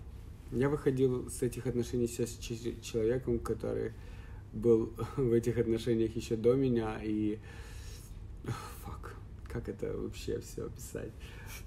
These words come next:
Эм, те отношения, в которые я влез, диструбу-,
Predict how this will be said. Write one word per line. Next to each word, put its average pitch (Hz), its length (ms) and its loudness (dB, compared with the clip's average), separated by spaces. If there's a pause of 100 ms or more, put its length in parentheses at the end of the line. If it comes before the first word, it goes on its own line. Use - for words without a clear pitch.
Эм, - 440 -4 (1300)
те 165 200 12
отношения, 151 480 10
в 135 80 4
которые 120 380 8
я 110 120 10
влез, 131 600 8
диструбу-, 120 520 2